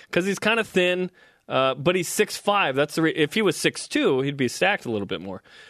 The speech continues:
But a guy that's relaxed, uh, which I kind of love, and then sort of makes me <laughs> concerned at times at Big Daddy Fua. Like, he's, I, I have this feeling that football is something that he sees as really fun, but he doesn't take it overly seriously.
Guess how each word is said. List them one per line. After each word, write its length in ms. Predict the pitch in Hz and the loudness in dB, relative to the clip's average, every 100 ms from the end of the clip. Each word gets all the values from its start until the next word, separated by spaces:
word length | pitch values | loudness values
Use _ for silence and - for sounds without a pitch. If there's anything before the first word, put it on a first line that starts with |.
| - | -4
But 220 | - 156 - _ _ _ | 0 0 -2 _ _ _
a 120 | 160 | 0
guy 240 | 156 196 240 | 2 2 2
that's 240 | 196 - | -2 -2
relaxed, 680 | 143 131 180 214 - - - _ _ _ - - | 0 2 2 0 -4 -14 -16 _ _ _ -18 -2
uh, 300 | 131 131 131 | 2 2 2
which 240 | 147 160 | 0 2
I 60 | 156 | 0
kind 200 | 196 202 | 0 -2
of 140 | 143 | -2
love, 580 | 123 156 180 196 - - _ - - | 2 2 2 -2 -8 -16 _ -20 -4
and 140 | 147 | 2
then 240 | 175 170 - _ | 2 2 -4 _
sort 300 | - 175 202 | 0 2 4
of 40 | |
makes 220 | 202 208 226 | 2 2 2
me 100 | 202 | 0
<laughs> 100 | 240 | 0
concerned 340 | 170 208 214 | 2 2 2
at 100 | 185 | 0
times 480 | 175 170 196 190 - _ _ - | 0 2 0 -4 -12 _ _ -2
at 200 | 160 160 | 0 2
Big 200 | 165 147 | 2 2
Daddy 240 | 151 143 | 2 0
Fua. 340 | - 139 139 143 _ - | 2 2 2 -4 _ -6
Like, 160 | - 147 | -2 2
he's, 340 | 226 214 - - - _ _ | 2 0 -4 -12 -20 _ _
I, 160 | - 190 | 0 0
I 180 | 180 202 | 2 2
have 140 | 240 | 2
this 160 | 226 - | 0 0
feeling 340 | 180 202 180 | 2 2 2
that 180 | 147 131 _ _ _ _ _ _ - - - | 2 0 _ _ _ _ _ _ -20 -20 0
football 400 | 196 196 190 190 | 0 4 4 4
is 80 | 147 | 2
something 320 | 180 180 170 | 2 2 2
that 100 | 127 | 2
he 140 | 175 | 0
sees 260 | 170 185 160 | 2 2 2
as 140 | 143 | 0
really 200 | 151 156 | 2 2
fun, 260 | - 156 175 | 2 0 4
but 100 | 165 | 2
he 60 | |
doesn't 260 | 151 160 151 | 2 0 0
take 160 | 165 156 | -2 0
it 80 | 147 | 0
overly 300 | 139 147 127 | 0 0 0
seriously. 520 | - 107 101 110 | -2 -4 -4 -8